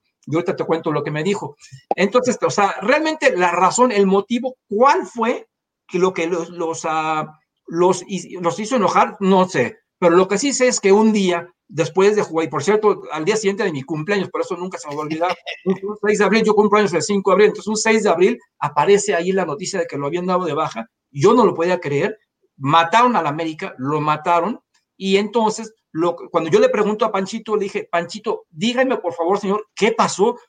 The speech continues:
Speaker 1: Porque aunque sea años después, yo tengo que saber qué fue, qué sucedió, por qué", y me dijo, Mira, muchacho, lo que te puedo decir una cosa es que,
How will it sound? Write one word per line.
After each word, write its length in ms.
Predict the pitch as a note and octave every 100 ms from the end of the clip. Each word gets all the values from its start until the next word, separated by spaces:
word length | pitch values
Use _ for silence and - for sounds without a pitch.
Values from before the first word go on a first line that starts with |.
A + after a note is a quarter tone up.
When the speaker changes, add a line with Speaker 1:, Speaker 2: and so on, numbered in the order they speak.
| _
Speaker 1:
Porque 300 | D#3 D3+ E3
aunque 240 | D#3+ D#3+
sea 220 | C#3 B3 C4+
años 260 | A3 B3+ B3
después, 300 | F#3 - A3
yo 100 | G#3+
tengo 220 | A#3+ C#4+
que 80 | -
saber 360 | - E3+ B3+ B3+ - _ -
qué 200 | A3+ C4+
fue, 180 | B3+ B3
qué 80 |
sucedió, 720 | B3 C4 - F#3+ G3+ B3 - -
por 160 | -
qué", 200 | B3+ A#3 A#3 - _ _ -
y 180 | D#3
me 100 | E3
dijo, 220 | F3+ F#3+ C#3+
Mira, 220 | F#3 G#3+
muchacho, 540 | F3+ C#3+ C3+ - A#2+ - _ _ _
lo 140 | D#3
que 120 | E3+
te 100 | E3+
puedo 220 | F#3 C4+ C4
decir 200 | F#3+ A3+
una 160 | G3
cosa 280 | F#3 F3+ G3
es 120 | -
que, 380 | - G3 G#3 G#3